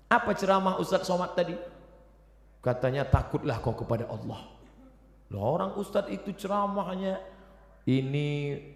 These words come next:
orang Bandung yang sengaja ngeprint. Coba bayangkan, ditulisnya, diprintnya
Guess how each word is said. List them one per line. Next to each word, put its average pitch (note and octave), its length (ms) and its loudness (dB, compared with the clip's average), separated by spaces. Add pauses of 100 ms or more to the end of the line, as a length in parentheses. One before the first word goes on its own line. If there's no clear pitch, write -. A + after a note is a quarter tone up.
(920)
orang B2 360 0
Bandung A#2 520 -2 (560)
yang A#2 480 -2
sengaja A#2+ 720 -2 (240)
ngeprint. A#2+ 880 -2 (560)
Coba D3+ 320 0
bayangkan, A#2+ 440 0 (360)
ditulisnya, D3 1000 0 (320)
diprintnya D3 1000 -2